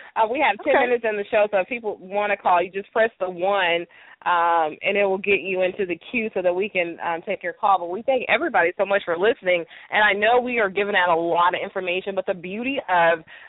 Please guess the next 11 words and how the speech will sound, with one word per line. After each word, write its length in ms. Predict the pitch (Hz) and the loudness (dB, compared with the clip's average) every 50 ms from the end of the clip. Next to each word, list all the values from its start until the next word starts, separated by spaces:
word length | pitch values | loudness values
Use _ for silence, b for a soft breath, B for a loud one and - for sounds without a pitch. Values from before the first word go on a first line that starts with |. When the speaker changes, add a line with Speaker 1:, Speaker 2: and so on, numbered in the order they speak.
| B - | B -4
Speaker 1:
being 300 | 165 190 196 214 226 240 | -2 0 0 2 0 0
on 440 | 226 - 202 190 180 170 175 175 180 | 0 -2 0 0 0 0 0 -2 -4
Blog 320 | 165 185 175 180 196 208 - | -2 2 2 2 2 2 0
Talk 200 | 226 220 220 - | -2 -2 0 0
Radio, 520 | 180 165 170 180 180 180 175 196 247 320 B B B B B - | 0 -2 0 0 0 2 2 2 2 0 B B B B B -6
the 120 | 196 208 - - | -6 -6 -4 -4
shows 320 | - 208 214 226 233 233 | -2 0 2 2 2 2
are 160 | 214 190 147 - - | 0 0 0 -2 -2
always 400 | - 208 214 240 262 254 262 254 | 0 2 2 4 4 2 0 -2
available 460 | 254 220 190 185 175 175 165 175 180 - - | -4 -6 -4 -2 -2 -2 -2 -4 -6 -6 -6
twenty-four 480 | 160 151 160 - - _ - 240 269 | -6 -6 -6 -8 -6 _ -4 -2 -2